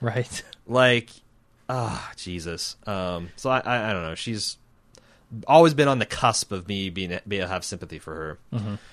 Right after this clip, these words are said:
Speaker 2: Uh, T J McSee said in one oh five, The Wolf and the Lion, concerning the small council's debate on whether to assassinate the young Daenerys, you mentioned in the podcast that it's this fear of some far-flung future where they may or not be able to come across the sea.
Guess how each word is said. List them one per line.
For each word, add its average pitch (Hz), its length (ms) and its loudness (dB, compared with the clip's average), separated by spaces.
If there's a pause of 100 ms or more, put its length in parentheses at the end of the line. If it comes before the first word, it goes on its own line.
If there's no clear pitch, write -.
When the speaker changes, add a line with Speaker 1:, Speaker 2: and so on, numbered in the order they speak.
(440)
Speaker 2:
Uh, 117 340 4
T 185 200 -2
J 165 200 8
McSee 151 520 0
said 131 300 6
in 120 80 0
one 143 140 4
oh 147 80 4
five, 139 360 4
The 117 40 2
Wolf 123 240 2
and 123 80 -4
the 110 60 0
Lion, 113 420 2
concerning 120 380 -4
the 113 60 -2
small 117 260 0
council's 113 380 -2
debate 107 300 2
on 98 120 -2
whether 104 220 0
to - 100 -8
assassinate 104 560 -2
the 92 80 -6
young 98 220 -2
Daenerys, 110 560 0
you 98 60 -4
mentioned 104 340 -2
in 90 60 -6
the - 60 -14
podcast 110 540 0
that 98 140 -4
it's - 160 -10
this 107 200 -6
fear 147 320 2
of 113 80 2
some 107 200 -2
far-flung 123 560 0
future 123 400 -4
where 104 100 0
they 95 120 -2
may 110 280 0
or 107 80 0
not 104 220 -2
be 107 100 0
able 101 80 -2
to 95 60 -6
come 104 180 -4
across 104 320 -2
the - 80 -8
sea. 98 460 -4